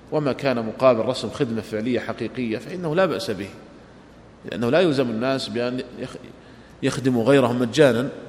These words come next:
ما كان مقابل رسم خدمة فعلية حقيقية فإنه لا بأس به. وهذا هو القول الصحيح في المسألة، أنه يجوز الصرف من جهاز صرف آخر غير مصدر البطاقة،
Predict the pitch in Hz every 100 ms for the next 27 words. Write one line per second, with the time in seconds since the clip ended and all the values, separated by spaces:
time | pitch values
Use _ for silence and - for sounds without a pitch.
0 | - - - - - - - 107 135 120
1 | 107 131 127 113 123 110 107 117 117 104
2 | - 107 123 110 110 - 101 123 131 131
3 | 95 113 104 120 143 - - - - -
4 | 117 120 104 - 95 95 98 95 92 -
5 | - - - - - 117 156 120 113 -
6 | 120 - - 127 101 98 107 - 101 101
7 | - - - - - - - - 117 113
8 | 113 143 131 120 - - - - 131 120
9 | - - - - - - - - - -
10 | - - 107 113 110 - - - - -
11 | - - - - - - 104 113 113 -
12 | 113 - 123 113 - 131 131 - - -
13 | - 113 120 113 117 - 104 95 98 90